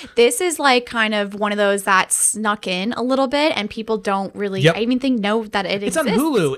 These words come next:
Speaker 2: And, and I mean,
Speaker 1: Yeah.
Speaker 2: Hulu is not known for a lot of great original series, I think, in my
Speaker 1: <laughs> No,
Speaker 2: opinion. I mean,
Speaker 1: sorry,
Speaker 2: aside
Speaker 1: Hulu.
Speaker 2: from, like, uh, uh, what, uh, Handmaiden's Tale, I think is probably the one
Speaker 1: Handmaid.
Speaker 2: thing.
Speaker 1: You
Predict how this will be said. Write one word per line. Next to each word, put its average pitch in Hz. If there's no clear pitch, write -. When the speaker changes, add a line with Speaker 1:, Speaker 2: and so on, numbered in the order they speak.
Speaker 2:
And, 202
and 214
I 233
mean, 214
Speaker 1:
Yeah. 180
Speaker 2:
Hulu 262
is 160
not 180
known 170
for 156
a 135
lot 143
of 131
great 143
original 135
series, 180
I 233
think, 262
in 165
my 147
Speaker 1:
<laughs> 262
No, 262
Speaker 2:
opinion. 294
I -
mean, 226
Speaker 1:
sorry, 220
Speaker 2:
aside 226
Speaker 1:
Hulu. 190
Speaker 2:
from, 240
like, 202
uh, 185
uh, 160
what, 170
uh, 156
Handmaiden's 147
Tale, 131
I 131
think 143
is 131
probably 135
the 131
one 135
Speaker 1:
Handmaid. 233
Speaker 2:
thing. -
Speaker 1:
You 175